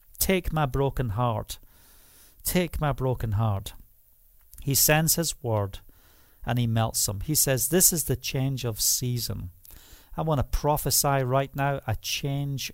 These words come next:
of season. Come out of winter in Yeshua's name. Come out of that cold, dark place where you feel like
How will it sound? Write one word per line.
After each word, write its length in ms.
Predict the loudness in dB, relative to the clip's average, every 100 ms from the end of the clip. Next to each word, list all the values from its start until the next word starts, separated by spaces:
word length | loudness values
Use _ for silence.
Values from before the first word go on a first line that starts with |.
| -4
of 220 | -4 0
season. 680 | 0 0 0 -2 -2 -4 -4 2
Come 240 | 4 6
out 180 | 4 4
of 300 | 2 0 0
winter 540 | -2 -2 -2 -4 -4 -6 -14 _ -20 -20 _ -12
in 200 | -2 0
Yeshua's 720 | 0 0 -2 -2 -2 -2 -2
name. 340 | 0 0 -2 -6 -16 -20 -20 -20 -14 -2
Come 260 | 2 4
out 140 | 4 4
of 180 | 0 2
that 260 | 0 0
cold, 440 | -2 2 4 2 0
dark 440 | 0 0 -4 -8
place 640 | -6 -2 0 0 0 0 0 -6 -12 -4
where 140 | -2
you 100 | 0
feel 300 | -2 0 2
like 280 | 2 -2